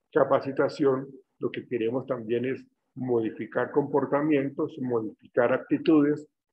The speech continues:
para que la, la realización de su trabajo no sea una carga, no sea un, un, no se generen altos niveles de estrés,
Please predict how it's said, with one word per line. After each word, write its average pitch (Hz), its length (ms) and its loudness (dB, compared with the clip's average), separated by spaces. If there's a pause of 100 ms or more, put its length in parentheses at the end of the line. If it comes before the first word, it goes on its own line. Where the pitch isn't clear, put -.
(220)
para 147 340 2
que 143 340 0 (280)
la, 117 480 -2 (120)
la 131 220 2
realización 113 800 2
de 156 80 -2
su 147 200 -4
trabajo 135 640 -2 (140)
no 139 260 2
sea 131 260 0
una 113 260 0
carga, 110 520 2 (580)
no 120 200 0
sea 117 280 2
un, 120 440 0
un, 123 720 -10
no 123 140 -2
se 127 160 -2
generen 127 500 2
altos 120 300 2
niveles 113 440 2
de 135 80 2
estrés, 147 420 2